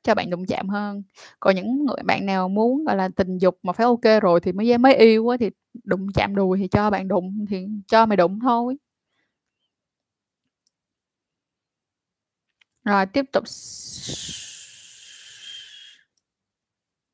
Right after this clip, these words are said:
Lúc đó em, rồi quay lại, tiếp tục lại là Hân Huỳnh nha. Là lúc đó em cảm thông cho bạn và cũng bớt đi sự nghi ngờ của mình cho đến khi em với bạn có quan hệ với nhau.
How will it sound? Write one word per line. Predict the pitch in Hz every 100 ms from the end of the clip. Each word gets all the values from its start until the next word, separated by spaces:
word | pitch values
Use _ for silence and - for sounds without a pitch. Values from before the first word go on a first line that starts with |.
| _ _ _ _ _ _ _ _ _ _ _
Lúc | 247 294 -
đó | 220 254
em, | 262 233 226 -
rồi | 220 196
quay | 180 226 220
lại, | -
tiếp | 196 320 -
tục | -
lại | 180
là | 185
Hân | 208 226
Huỳnh | 240 190
nha. | 196 214 - - _ _ -
Là | 196 185
lúc | 208 294 -
đó | 214 214 262 302
em | - 226
cảm | 220 208
thông | 226 240
cho | 220 214
bạn | 208 190
và | 190
cũng | 190 208
bớt | 220 277
đi | 233
sự | - -
nghi | 196 208
ngờ | 208 190
của | 226
mình | 214 214 190
cho | 208
đến | 214 247
khi | 247
em | 226 208
với | 226
bạn | 226 208
có | 196 233
quan | 220 214
hệ | 208 202
với | 220
nhau. | 233 226 214